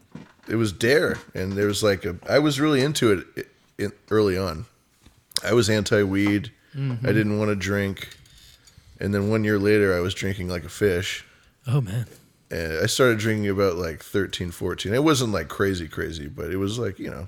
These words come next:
Speaker 1: we'd party and stuff. And then
Speaker 2: Like a
Speaker 1: I did
Speaker 2: sane fish.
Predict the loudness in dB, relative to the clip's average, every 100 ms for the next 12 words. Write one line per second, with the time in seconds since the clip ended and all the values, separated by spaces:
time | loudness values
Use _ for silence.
0 | -14 -18 -10 -10 -8 -10 -10 -10 -12 _
1 | _ _ _ _ _ -6 -4 -2 0 -2
2 | -4 -4 -4 -2 0 2 4 2 0 -2
3 | -6 -6 -6 -10 -12